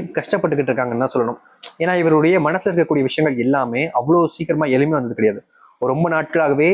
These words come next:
இருக்கக்கூடிய ஒரு விஷயம். ஆனா, இப்ப சில நாட்களாகவே இவருடைய மனசை போட்டு பாடாப்படுத்திக்கிட்டு இருக்கு. "ஏன்டா நம்முடைய வாழ்க்கையில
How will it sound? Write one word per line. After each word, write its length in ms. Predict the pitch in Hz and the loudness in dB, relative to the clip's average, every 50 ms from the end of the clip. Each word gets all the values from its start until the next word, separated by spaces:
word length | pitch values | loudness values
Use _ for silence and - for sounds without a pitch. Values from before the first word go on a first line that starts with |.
| 196 | 4
இருக்கக்கூடிய 460 | 170 139 - 143 165 139 - 147 147 139 | 2 2 2 0 0 0 0 0 2 2
ஒரு 160 | 127 123 123 | 2 2 2
விஷயம். 320 | 117 - - - 139 151 | 0 0 -2 -2 -2 0
ஆனா, 140 | 139 123 123 | 0 0 0
இப்ப 200 | 117 117 - 117 | 0 0 -2 -4
சில 160 | - - 135 127 | -2 0 -2 0
நாட்களாகவே 600 | 123 131 131 - - 143 123 120 117 117 147 165 160 - _ - - _ | 0 -2 -4 -4 -4 -4 -2 0 0 0 0 0 -2 -6 _ -20 -16 _
இவருடைய 380 | - 147 160 160 151 143 135 131 | -2 0 2 2 2 2 2 2
மனசை 340 | 123 120 131 160 170 - 185 | 0 0 -2 -2 -2 -2 -2
போட்டு 320 | - - 147 135 123 135 175 175 - | -2 0 -2 0 0 0 -2 -2 -2
பாடாப்படுத்திக்கிட்டு 840 | - 117 117 123 127 135 151 175 175 175 143 123 - 131 127 110 127 | -2 -2 -2 0 0 0 0 0 0 -2 -2 -2 0 -2 0 0 -2
இருக்கு. 180 | 117 113 110 - - | -2 -2 -4 -2 -2
"ஏன்டா 300 | 117 113 117 113 120 123 135 | -2 -2 0 0 0 0 0
நம்முடைய 340 | 135 123 120 117 117 117 113 | -2 -4 -4 -2 -2 0 0
வாழ்க்கையில 380 | 113 113 117 - - 117 127 | 0 -2 -2 -4 -4 -4 -4